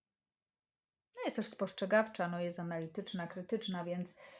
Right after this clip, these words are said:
więc, y, z nią, y, jakoś tak, y, rozma-, rozmawia się dobrze, o ile rozmawia się szczerze, tak? Bo jeżeli nie jesteście, czy nie, ktoś nie jest szczery tutaj wobec, y, wodnika, to no szybko poczuje, że wodnik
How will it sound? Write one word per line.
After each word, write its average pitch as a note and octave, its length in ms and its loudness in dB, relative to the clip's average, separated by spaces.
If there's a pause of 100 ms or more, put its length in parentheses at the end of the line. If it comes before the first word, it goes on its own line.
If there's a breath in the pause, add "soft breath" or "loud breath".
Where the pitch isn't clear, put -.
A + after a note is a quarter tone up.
(140)
więc, F#3+ 420 0
y, F#3 220 -4
z F3+ 120 -2
nią, G3 440 4
y, F#3 140 6
jakoś F#3 380 2
tak, F#3 280 2
y, F#3 320 10
rozma-, F#3+ 360 6
rozmawia A#3 480 12
się A3+ 160 6
dobrze, A3+ 480 8
o G3 80 6
ile F#3+ 140 6
rozmawia F3 380 2
się E3+ 160 -4
szczerze, - 500 2
tak? B3+ 280 4
Bo G3 100 4
jeżeli F#3+ 440 4
nie A#3 320 6 (440 loud breath)
jesteście, G3 840 0
czy F3 200 0
nie, F3+ 320 4
ktoś G#3 320 2
nie F#3+ 100 4
jest F3 180 2
szczery F#3+ 420 4
tutaj E3+ 320 2
wobec, E3+ 400 4
y, F3 160 4
wodnika, F3+ 580 2
to E3+ 600 0
no E3+ 200 -2
szybko F3+ 360 -4
poczuje, E3+ 440 0
że E3+ 240 -2
wodnik E3 520 -6